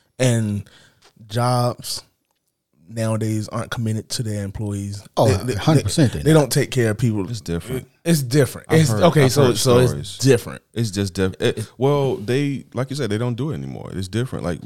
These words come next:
Speaker 1: Yeah.
Speaker 3: when I first worked at a job and I got there and I hear stories about how
Speaker 1: How,
Speaker 3: they used to
Speaker 1: mm-hmm.
Speaker 3: do it.
Speaker 1: Mm-hmm.
Speaker 3: The company picnics and the, all this other stuff, the way they,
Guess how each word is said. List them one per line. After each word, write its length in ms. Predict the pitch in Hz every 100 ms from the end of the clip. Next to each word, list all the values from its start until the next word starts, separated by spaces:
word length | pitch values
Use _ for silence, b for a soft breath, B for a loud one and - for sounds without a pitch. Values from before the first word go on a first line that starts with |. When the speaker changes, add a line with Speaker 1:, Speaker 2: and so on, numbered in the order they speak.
| -
Speaker 1:
Yeah. 220 | 117 95
Speaker 3:
when 100 | 113
I 120 | 113
first 340 | 113 120 113 101
worked 340 | 92 110 95
at 120 | - 101
a 80 |
job 460 | 87 98 104 85 82
and 120 | 92
I 80 | 90
got 340 | 82 101 101 95
there 300 | 87 82 78 b b -
and 140 | 90
I 60 | 87
hear 200 | 101 90
stories 520 | - 101 95 87 85
about 340 | 78 87 87
how 280 | - - 98
Speaker 1:
How, 120 | 127 117
Speaker 3:
they 80 |
used 460 | 87 85 139 120 117
to 40 | 113
Speaker 1:
mm-hmm. 80 |
Speaker 3:
do 220 | 110 80 67
it. 140 | 58
Speaker 1:
Mm-hmm. 380 | 120 117 107 107 110 - -
Speaker 3:
The 80 | 85
company 480 | - 101 98 92
picnics 640 | 85 - - 92 87 - -
and 240 | 85 80
the, 100 | 73
all 140 | 76 95
this 160 | 90
other 80 | 90
stuff, 340 | - 90 85
the 60 | -
way 120 | 82
they, 260 | 82 80 80